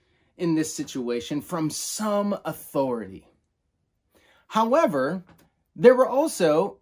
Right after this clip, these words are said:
many Americans who resisted and continue to resist everything coming from Doctor Fauci and other scientists. The whole conversation concerning infectious disease prevention unfortunately became political theater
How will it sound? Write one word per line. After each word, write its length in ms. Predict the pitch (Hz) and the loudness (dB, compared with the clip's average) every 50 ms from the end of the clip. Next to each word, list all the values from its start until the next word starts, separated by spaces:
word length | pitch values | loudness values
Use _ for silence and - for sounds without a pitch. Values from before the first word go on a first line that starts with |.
| _ | _
many 360 | - 156 156 180 202 208 208 208 | -4 0 2 2 4 4 2 2
Americans 640 | 202 196 202 220 233 233 202 - 185 180 175 170 | 2 2 0 0 0 0 0 0 0 0 0 0
who 140 | 165 196 185 | -2 -2 -2
resisted 640 | 156 165 160 156 160 226 262 240 - - 160 160 160 | 0 0 0 0 0 0 -2 -2 -2 -2 -2 -2 0
and 240 | - 185 175 170 | -2 -2 -4 -2
continue 560 | - 190 185 196 180 - - 330 359 339 254 165 | -2 -2 -2 -2 -2 -2 -4 -2 0 0 0 0
to 60 | 156 | 0
resist 440 | 139 139 123 139 151 151 151 - - - | -2 -4 -4 -4 -4 -6 -6 -8 -10 -6
everything 540 | 185 202 240 262 277 240 - 247 233 233 233 | -4 -2 0 0 0 0 0 0 -2 -2 -2
coming 420 | - - 208 185 160 143 139 143 | -2 -2 -2 -2 -2 -4 -4 -6
from 160 | 139 - 160 151 | -4 -4 -2 0
Doctor 300 | 165 156 151 156 160 147 | 0 0 0 0 -4 -8
Fauci 640 | - 175 151 143 131 - - - 110 107 110 107 _ _ _ _ _ | -6 -4 -4 -4 -6 -8 -10 -10 -10 -10 -10 -12 _ _ _ _ _
and 160 | - 160 147 | -6 -4 -2
other 160 | 139 131 135 131 | -2 -4 -4 -6
scientists. 840 | - - 170 156 143 131 120 110 - - - - - - - _ _ _ _ _ _ _ _ _ _ _ _ _ _ _ _ _ - - - | -8 -8 -6 -6 -6 -6 -8 -10 -14 -16 -20 -20 -20 -20 -20 _ _ _ _ _ _ _ _ _ _ _ _ _ _ _ _ _ -16 -6 -4
The 100 | 196 202 | 0 2
whole 240 | 202 302 349 370 349 | 4 4 4 4 2
conversation 960 | - 330 302 302 269 220 196 180 - 208 202 202 202 - - 175 151 151 147 | 2 2 2 2 2 0 -2 -4 -4 -4 -4 -4 -4 -6 -4 -4 -4 -4 -4
concerning 720 | - 175 160 151 - - 190 190 196 190 180 180 180 - - | -4 -4 -6 -4 -4 -4 -4 -2 -2 -2 -2 -4 -4 -6 -4
infectious 720 | - 160 160 165 - - 196 190 185 - - 196 180 - | -4 -4 -4 -4 -4 -2 -2 -2 -2 -2 -4 -6 -6 -4
disease 480 | - 151 139 131 143 175 202 202 160 | -4 -6 -6 -4 -4 -4 -4 -4 -6
prevention 680 | - - 135 107 120 117 113 110 - - 107 117 120 - _ _ _ _ _ _ _ _ _ _ _ _ - | -6 -8 -10 -8 -8 -10 -10 -10 -12 -12 -12 -12 -14 -16 _ _ _ _ _ _ _ _ _ _ _ _ -4
unfortunately 840 | 202 196 185 - - 269 339 370 - - 269 233 202 175 170 170 170 | -4 -4 -4 -4 -4 -4 -2 -2 -2 -2 -4 -4 -2 0 0 0 0
became 520 | 156 160 156 - 180 170 165 165 156 151 | 0 -2 -4 -2 -4 -4 -2 -2 -4 -4
political 500 | - 160 165 170 175 170 160 - - 139 | -6 -6 -4 -4 -2 -4 -4 -6 -8 -10
theater 560 | - - - 151 151 139 123 98 73 - - | -10 -6 -4 -4 -4 -4 -4 -8 -12 -16 -20